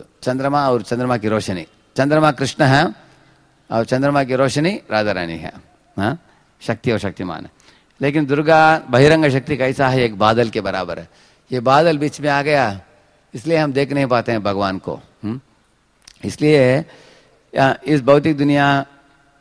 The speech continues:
से हम परे होकर भौतिक, अ, दुनिया के, अ,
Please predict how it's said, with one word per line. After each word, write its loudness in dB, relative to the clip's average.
से 0
हम 2
परे 4
होकर 2
भौतिक, -2
अ, -2
दुनिया -4
के, -4
अ, -14